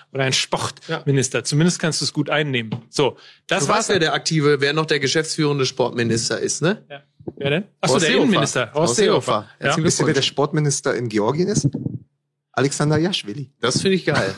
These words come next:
Speaker 2: Na, der hat wenigstens mal Sport gemacht, im
Speaker 3: Ja.
Speaker 2: Gegensatz zu Horst Seehofer,
Speaker 3: <laughs>
Speaker 2: ne?
Speaker 3: Der hat, äh, beim
Speaker 2: Ja.
Speaker 3: I-,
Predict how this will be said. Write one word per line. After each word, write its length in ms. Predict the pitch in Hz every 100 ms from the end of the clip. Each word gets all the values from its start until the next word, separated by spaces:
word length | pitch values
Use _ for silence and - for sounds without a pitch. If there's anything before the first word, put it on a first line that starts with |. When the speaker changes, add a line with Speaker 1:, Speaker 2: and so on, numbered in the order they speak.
| -
Speaker 2:
Na, 100 | 110
der 120 | 110
hat 80 | 110
wenigstens 200 | 123 117
mal 80 |
Sport 260 | 117 123 120
gemacht, 300 | 123 143 190
im 60 | 120
Speaker 3:
Ja. 60 |
Speaker 2:
Gegensatz 340 | 135 120 127 127
zu 120 | 135
Horst 180 | 117 107
Seehofer, 380 | 120 113 - 110
Speaker 3:
<laughs> 260 | - 165
Speaker 2:
ne? 100 | 123
Speaker 3:
Der 120 | 156 190
hat, 100 | -
äh, 220 | 196 185
beim 180 | 175 175
Speaker 2:
Ja. 120 |
Speaker 3:
I-, 40 | -